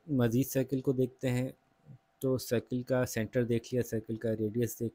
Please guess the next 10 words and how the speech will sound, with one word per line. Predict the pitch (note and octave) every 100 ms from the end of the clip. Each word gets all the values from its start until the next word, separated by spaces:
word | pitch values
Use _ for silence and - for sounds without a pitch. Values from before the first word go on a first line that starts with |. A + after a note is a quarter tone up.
| -
लिया, | A#2 A2+ A#2 _ - -
सर्किल | - B2 A#2+ A2+
का |
डायमीटर | A2+ A2 G#2+ G#2+ A#2+
देख | A2 A2 -
लिया। | A#2 A2 - _ _ _ _ _ _ _ _ _ _ _ _ _ _ _ _ _ - - - _ -
एक | E3
चीज़ | - E3
होती | D3 -
है | D3